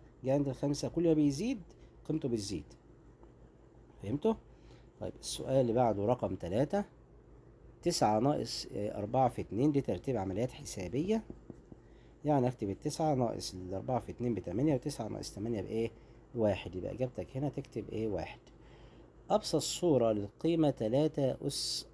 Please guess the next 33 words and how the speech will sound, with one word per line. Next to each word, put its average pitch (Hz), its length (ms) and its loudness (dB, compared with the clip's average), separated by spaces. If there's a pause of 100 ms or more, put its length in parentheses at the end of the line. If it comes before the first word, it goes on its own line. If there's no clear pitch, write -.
أربعة. 113 400 0 (1000)
تلاتة 175 340 4
أس - 180 0
أربعة 143 360 2
دي 151 140 2
معناها 135 640 2
تلاتة 110 420 -2
تتضرب 110 380 -4
في - 140 -10
نفسها 113 560 -6
أربع 113 300 0
مرات، 151 480 4 (1000)
يعني 143 280 4
تلاتة 117 440 2
في - 100 -12
تلاتة 107 420 -2
في - 100 -16
تلاتة، 120 500 -8 (640)
تلاتة 113 220 -4
في - 100 -12
تلاتة 104 220 -2
بتسعة، 175 420 -2
وتلاتة 110 320 -2
في - 80 -8
تسعة 92 240 -8
بسبعة 117 360 -2
وعشرين، 143 460 -2 (440)
تلاتة 123 220 4
في - 80 -6
سبعة 120 280 2
وعشرين 113 480 0
بواحد 101 460 -2
وتمانين. 101 500 -4